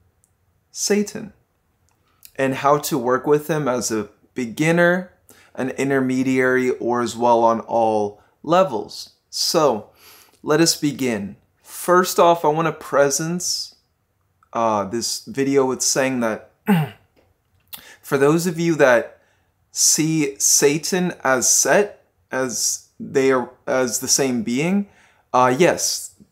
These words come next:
they can be considered one and the same, just different aspects of the same deific force, or you could say the same current of energies.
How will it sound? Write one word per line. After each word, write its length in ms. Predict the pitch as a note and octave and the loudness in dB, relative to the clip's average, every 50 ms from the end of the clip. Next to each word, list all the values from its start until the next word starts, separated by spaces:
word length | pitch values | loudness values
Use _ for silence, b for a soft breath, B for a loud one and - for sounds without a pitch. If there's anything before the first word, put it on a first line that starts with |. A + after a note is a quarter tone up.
| _ _ | _ _
they 380 | - - A#2+ B2 D3 D3+ D#3+ E3+ | -20 -18 -6 2 4 4 4 6
can 220 | - G#3 F#3+ F3+ | 4 2 0 2
be 100 | F3 F#3 | 0 -2
considered 1000 | F3 - F3 C#3 C3+ - - - - F#3+ F#3 F#3 E3 D3+ C3 B2 A#2+ A#2+ - - | -4 -4 -4 -4 -4 -4 -6 -4 0 0 2 4 4 4 4 2 0 -4 -8 -10
one 400 | A2+ A2 A2+ B2 C3 C3+ C#3 C#3 | -12 -10 -4 0 2 2 2 2
and 160 | C#3 C3+ B2+ | 0 -2 -4
the 60 | B2 | -4
same, 640 | - - - - E3 D#3 E3+ E3 C#3+ B2 A2 A2 A2 b b b b b b | -4 -4 -4 -2 -2 -2 -2 -2 -2 -4 -4 -6 -8 b b b b b b
just 300 | - C#3+ C3+ - - _ _ _ _ _ - | -4 -4 -4 -4 -6 _ _ _ _ _ -2
different 420 | D3+ D3+ D3 D3 - D3+ C3+ A#2 - _ _ - | 0 0 0 0 0 0 0 -2 -4 _ _ 2
aspects 1120 | B2 C3 C3+ C#3+ D3 - - - - - B2 G#2+ G#2 G#2 - - - - - - - - _ _ _ _ _ _ _ _ _ _ _ _ _ _ _ _ _ - | 4 4 4 4 2 0 -4 -6 -4 -4 -4 -2 -4 -6 -10 -12 -12 -10 -10 -12 -14 -18 _ _ _ _ _ _ _ _ _ _ _ _ _ _ _ _ _ -2
of 720 | B2+ B2+ A#2+ A#2+ A#2 A2 G#2 G2+ - - - - - _ _ _ _ _ _ _ _ _ _ _ _ _ _ _ _ _ _ _ _ _ - | 0 2 2 2 2 0 -4 -10 -14 -18 -20 -20 -20 _ _ _ _ _ _ _ _ _ _ _ _ _ _ _ _ _ _ _ _ _ -14
the 140 | - B2+ C3 | -10 -8 -4
same 760 | - - - - E3 D#3 D#3+ E3 E3+ E3 E3 E3 E3+ E3+ E3+ _ _ _ _ - C#3+ A#2 | -2 0 2 2 2 2 2 2 0 0 0 -2 -4 -6 -8 _ _ _ _ -14 -14 -8
deific 540 | G#2+ D3 D3+ D3 D3+ D3+ D3+ - C#3+ - - | -4 -2 2 2 2 2 2 0 -2 -2 -2
force, 880 | - - - - C#3+ C3 C3 D3 F3 F#3+ A#3+ A#3+ - - - - - _ - | -10 -18 -10 -4 -2 0 2 2 2 2 2 -2 -4 -8 -10 -10 -14 _ -4
or 160 | C3+ C#3 C#3 | -2 0 0
you 140 | C#3 D3 D3 | 0 0 -2
could 160 | - - - | -4 -4 -4
say 480 | - - - D3 C#3 C3+ C3+ C3+ C3+ B B B B B | -4 0 2 4 4 4 4 2 -2 B B B B B
the 100 | B C#3 | B -2
same 460 | C3+ - - - D3+ D3 D3 D3 D3 | -2 0 0 0 0 2 0 0 -4
current 440 | C#3 - - D3 C3+ C3 B2+ B2+ B2 - | -6 -6 -2 0 0 0 0 -2 -6 -6
of 460 | - A#2 A#2 A#2 A2 G#2+ - - _ - | -6 -6 -6 -6 -6 -10 -12 -16 _ -2
energies. 840 | - E3+ F3+ F3+ D#3 C3+ G#2 - G2+ - - - - - - - | 0 0 2 2 2 0 0 -4 -10 -12 -10 -10 -10 -10 -10 -14